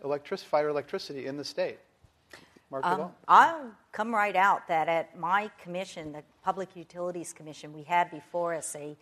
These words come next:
Speaker 2: major decision in December on whether to authorize,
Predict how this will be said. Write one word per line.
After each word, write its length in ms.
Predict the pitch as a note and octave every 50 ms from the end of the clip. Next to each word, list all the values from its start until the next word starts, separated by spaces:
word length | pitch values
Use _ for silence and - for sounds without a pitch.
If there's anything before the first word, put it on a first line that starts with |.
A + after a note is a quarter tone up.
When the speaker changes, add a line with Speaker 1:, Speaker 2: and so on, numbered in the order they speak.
| _ _ _ _ _ _ _ _
Speaker 2:
major 440 | - D#3+ F#3 G3+ A3+ A#3 G3 G3+ E3+
decision 640 | C#3+ D#3 D3 - - E3+ D#3 - E3+ D#3 D3+ D3 - - D3+
in 360 | D#3 D3+ D3 D3 D3 C#3+ C#3
December 840 | D3+ D#3 D3 - - - F3 F3 F#3+ F#3 E3+ D3 C#3 C#3 C#3+ C#3 -
on 280 | - D3+ D#3 D3+ D#3 D3+
whether 260 | D#3 D#3+ D3+ E3 D#3+
to 320 | D#3 - - - D3 D3 C3
authorize, 800 | - D#3 E3 D#3+ D#3+ D#3+ D#3 D3+ D3+ D3+ D3+ D#3+ D#3 - -